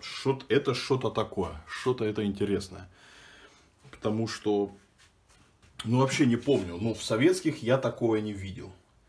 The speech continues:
Нигде, ничего подобного. Двигается грузик, все серьезно.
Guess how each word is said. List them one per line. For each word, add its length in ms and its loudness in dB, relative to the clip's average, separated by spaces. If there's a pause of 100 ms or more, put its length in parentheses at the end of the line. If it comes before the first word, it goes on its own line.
(400)
Нигде, 560 2 (1040)
ничего 300 -8
подобного. 760 0 (440)
Двигается 520 -10
грузик, 500 -2
все 140 -6
серьезно. 640 0